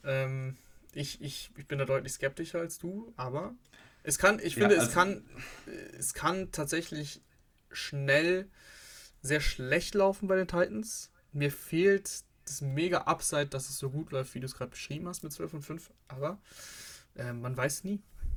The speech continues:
Speaker 2: Ich, ich kann vielleicht das noch am Ende sagen. Äh, ich hab jetzt zwar die Colts nur bei neun und acht und die Titans bei zwölf und fünf, was schon echt ein großer Unterschied ist zwischen den beiden Teams, äh, den, glaub ich, so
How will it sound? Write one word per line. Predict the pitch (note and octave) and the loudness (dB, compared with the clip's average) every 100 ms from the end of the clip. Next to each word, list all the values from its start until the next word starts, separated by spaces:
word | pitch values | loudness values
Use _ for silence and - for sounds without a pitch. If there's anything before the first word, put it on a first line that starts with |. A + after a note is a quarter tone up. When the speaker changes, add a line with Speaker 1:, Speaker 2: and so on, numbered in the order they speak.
| - - - - - - - - - - - | -4 -10 -16 -20 -20 -18 -18 -16 -10 -10 -6
Speaker 2:
Ich, | - B2 - - | -6 -6 -8 -10
ich | A2+ - G2 | -10 -8 -10
kann | G#2+ C#3+ E3 | -2 -2 0
vielleicht | C#3 | 0
das | C3+ C3+ | 0 -2
noch | G2 | -2
am | F2+ | -2
Ende | E2+ G#2 | -2 -2
sagen. | F2+ F2+ F#2 - | -4 -2 -4 -4
Äh, | F2 | -6
ich | E2+ | -4
hab | B2 | 0
jetzt | D3+ C3+ | 0 0
zwar | - | 0
die | A2+ | 0
Colts | G#2 B2+ C#3 E3 - - | 0 4 6 4 0 -6
nur | G#2 G#2+ C3 G3+ | -4 2 4 4
bei | B2 | 4
neun | A#2 A#2 A2+ | 4 4 2
und | G#2+ | 2
acht | B2+ - | -2 -2
und | A2+ | -6
die | G#2 | -6
Titans | - A#2 B2+ B2+ | 2 2 2 0
bei | A2 | -2
zwölf | - A#2+ A#2 | 0 0 0
und | G#2+ | -4
fünf, | - F#2 | -6 -6
was | A2 - | -6 -4
schon | G#2+ | -2
echt | G#2+ B2 | -2 -2
ein | - G2+ | -2 -4
großer | F#2 B2 C#3 C#3 | 2 6 6 6
Unterschied | A#2 B2 G2 F2+ | 2 2 -2 -4
ist | F2+ | -8
zwischen | - F2+ | -10 -8
den | F2 E2+ | -8 -2
beiden | F2 F2 | -2 -4
Teams, | - F#2 A#2 - | -4 -4 -4 -6
äh, | - F2 | -6 -2
den, | F#2 F2+ | 0 0
glaub | F2+ F2+ | 0 0
ich, | G2 | 0
so | - G2+ G#2+ A2+ A2+ | -2 2 4 4 2